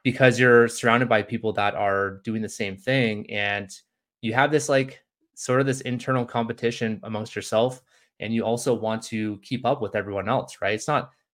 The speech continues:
not so much keep up with the Joneses, but for, for example, Brandon and I, we always have these little competitions amongst each other 'cause we wanna, we wanna do better. We wanna do well for both of us, right? So, um, that's why I love being invested into this community.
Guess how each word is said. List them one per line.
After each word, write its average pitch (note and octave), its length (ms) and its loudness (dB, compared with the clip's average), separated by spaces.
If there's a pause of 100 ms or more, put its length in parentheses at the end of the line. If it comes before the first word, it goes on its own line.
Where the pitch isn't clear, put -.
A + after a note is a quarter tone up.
(160)
not E3 140 0
so C#3+ 100 0
much B2+ 180 2
keep B2+ 320 -6
up A#2+ 100 0
with A2+ 120 -6
the G2+ 80 -6
Joneses, A2 640 -2
but G2+ 380 0 (480)
for, A2 260 -2
for B2 160 0
example, A2 360 -2
Brandon A#2 440 0
and F#2+ 80 -4
I, F#2 140 -2
we A2+ 160 -2
always A#2+ 200 0
have G#2+ 180 0
these G#2+ 280 -6 (280)
little B2 180 4
competitions C3 760 0
amongst G2+ 300 -6
each G#2+ 140 -8
other G2 180 0
'cause G2+ 180 -10
we C3 120 0
wanna, B2+ 380 0 (340)
we B2+ 60 -4
wanna D#3+ 200 2
do A2+ 160 -4
better. G2 440 2
We G#2 80 -10
wanna B2+ 220 0
do G#2+ 320 -4
well G#2+ 240 0
for A2 160 -6
both G#2 320 -4
of F#2 100 -2
us, F2+ 260 -8
right? G#2 280 -2
So, G2 240 0 (400)
um, G2+ 400 -4
that's D3 260 6
why B2+ 200 6
I G#2+ 40 6
love G#2+ 320 0
being G#2+ 320 -4 (120)
invested G#2 580 -6
into G#2 320 -6
this G2+ 160 -8
community. A2+ 640 -4